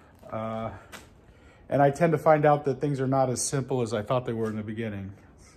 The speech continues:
It's like, uh, maybe I'm just too optimistic, too dang optimistic.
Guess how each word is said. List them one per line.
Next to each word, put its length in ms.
It's 160
like, 240
uh, 220
maybe 120
I'm 100
just 220
too 340
optimistic, 920
too 280
dang 440
optimistic. 640